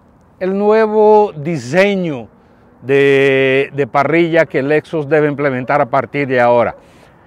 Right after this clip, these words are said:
En lugar de una parrilla negra como siempre lo habían hecho, esta parrilla es del color de la carrocería y se va a percibir más en los vehículos claros. Una blanca, por ejemplo, todo eso va a ser blanco.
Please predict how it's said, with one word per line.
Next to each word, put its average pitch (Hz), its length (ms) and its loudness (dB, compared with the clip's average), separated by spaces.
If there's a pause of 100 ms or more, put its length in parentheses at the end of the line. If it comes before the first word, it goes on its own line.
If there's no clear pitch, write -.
(100)
En 139 120 -4
lugar 175 320 4
de 196 60 2
una 190 180 0
parrilla 170 500 2
negra 165 540 2
como 151 460 -6 (120)
siempre 185 500 -6
lo 160 120 2
habían 151 340 0
hecho, 147 380 -4 (400)
esta 190 260 -2
parrilla 196 400 2
es 196 80 -2
del 180 160 -2
color 160 340 0
de 160 140 4
la 151 100 2
carrocería 131 640 -4
y 127 60 -2
se 180 160 -2
va 202 100 4
a 214 60 2
percibir 180 640 -2
más 185 560 -4 (560)
en 190 320 -2
los 185 180 0
vehículos 165 680 -4 (100)
claros. 175 580 2 (340)
Una 143 200 -2
blanca, 170 400 -2
por 135 160 -10
ejemplo, 123 500 -10
todo 143 300 -4
eso 143 260 -8
va 135 120 -8
a 123 40 -8
ser 139 380 -6 (580)
blanco. 139 440 0